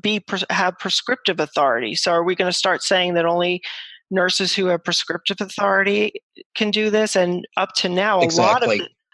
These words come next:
Speaker 1: a lot of the information out there is coming as a doctor oriented. You always see doctors are prescribing, and I'm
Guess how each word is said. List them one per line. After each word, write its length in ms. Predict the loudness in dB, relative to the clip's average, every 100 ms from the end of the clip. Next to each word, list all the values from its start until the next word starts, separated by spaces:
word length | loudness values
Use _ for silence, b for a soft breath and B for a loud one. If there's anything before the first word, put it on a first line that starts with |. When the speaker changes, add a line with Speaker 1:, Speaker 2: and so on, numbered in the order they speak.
| -2
Speaker 1:
a 80 |
lot 300 | 2 4 2
of 80 | 2
the 140 | 2 0
information 580 | -2 -2 0 0 0
out 160 | 0 0
there 140 | 2
is 160 | 0 0
coming 340 | -2 -2 0
as 160 | 0 0
a 80 | -4
doctor 500 | 0 2 2 0 -2
oriented. 680 | 0 0 0 -2 -4 -4 -4
You 240 | 0 2
always 180 | 2 0
see 120 | -2
doctors 540 | 0 0 0 -4 -4
are 120 | -4 -4
prescribing, 760 | -4 -4 -2 0 0 -2 -6 B B B B
and 140 | -2
I'm 100 | -2